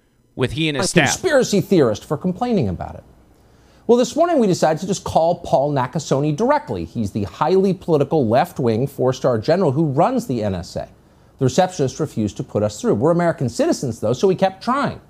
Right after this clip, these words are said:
Speaker 2: 'cause it's our right. This afternoon, we got his direct line, and we tried again.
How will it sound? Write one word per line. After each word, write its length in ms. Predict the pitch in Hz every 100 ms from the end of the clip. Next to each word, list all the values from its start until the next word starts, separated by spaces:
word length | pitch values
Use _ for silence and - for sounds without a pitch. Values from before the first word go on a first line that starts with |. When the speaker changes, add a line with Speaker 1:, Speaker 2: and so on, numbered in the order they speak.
| _
Speaker 2:
'cause 140 | 175
it's 160 | 151 147
our 140 | 151
right. 340 | 147 233 190 - - _ _ _ _
This 160 | - 160
afternoon, 340 | 180 - 247
we 80 | 240
got 180 | 196 175
his 120 | 190
direct 380 | 160 196 214 -
line, 200 | 131 80
and 100 | 110
we 80 | 139
tried 240 | - 107
again. 400 | 113 143 262 156